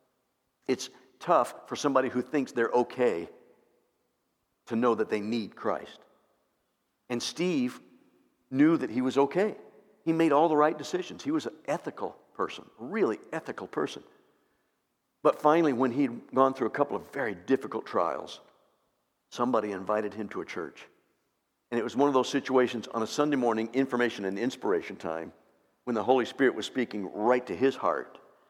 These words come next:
And he said, "I felt like the pastor had read my mail." And he was speaking right to me, and he gave his heart to Christ, and then somebody invited him to a small group, and he goes, "Ooh,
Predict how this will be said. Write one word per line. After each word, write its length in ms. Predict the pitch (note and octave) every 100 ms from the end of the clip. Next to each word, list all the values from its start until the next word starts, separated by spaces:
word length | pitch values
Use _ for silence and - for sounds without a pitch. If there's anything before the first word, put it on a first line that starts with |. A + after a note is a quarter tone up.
| _ -
And 100 | G2
he 60 |
said, 160 | - A2+
"I 80 | G#2
felt 200 | C#3 C#3
like 160 | B2
the 60 | A#2
pastor 540 | - A#2 A#2+ - F#2 -
had 140 | A2+ F#2+
read 280 | A2+ B2+
my 200 | A#2 A2
mail." 400 | A2 A2 F#2+ E2 - _ _ _ _ _ _ _ -
And 120 | A#2+
he 80 | B2+
was 120 | B2
speaking 400 | - C#3+ C3 A2
right 300 | G2+ C3 D#3+
to 80 | C3
me, 320 | B2 G2 F2 - -
and 100 | F#2+
he 60 |
gave 200 | F#2 A2
his 100 | B2+
heart 180 | C3+ C3
to 80 | D#3+
Christ, 440 | - F#2+ F#2+ - -
and 100 | A2
then 140 | C3+
somebody 280 | C3 A#2+ G#2+
invited 340 | G2+ A2 B2
him 100 | C3+
to 80 | A#2+
a 40 | A2+
small 340 | - A2 G#2
group, 240 | G2 D#2+
and 80 | F#2
he 60 | E2
goes, 240 | D#2+ - -
"Ooh, 240 | D#3 B2